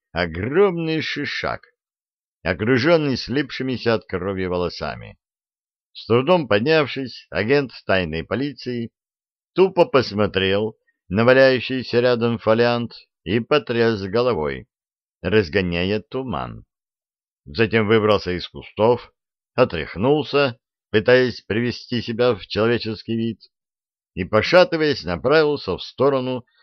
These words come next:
королевского дворца. Ему надо было срочно доложить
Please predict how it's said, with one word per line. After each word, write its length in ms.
королевского 840
дворца. 640
Ему 240
надо 280
было 220
срочно 600
доложить 720